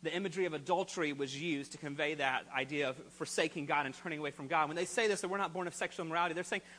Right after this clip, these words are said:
"We haven't turned away from God. God, the one true Father,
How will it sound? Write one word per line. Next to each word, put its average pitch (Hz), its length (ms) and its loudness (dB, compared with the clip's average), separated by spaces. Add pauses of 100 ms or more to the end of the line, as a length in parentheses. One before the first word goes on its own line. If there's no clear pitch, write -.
"We 294 140 0
haven't 311 220 2
turned 208 220 0
away 165 220 4
from 139 180 -4
God. 180 320 2 (340)
God, 240 360 6
the 214 80 2
one 226 260 0
true 233 200 -2
Father, 190 500 4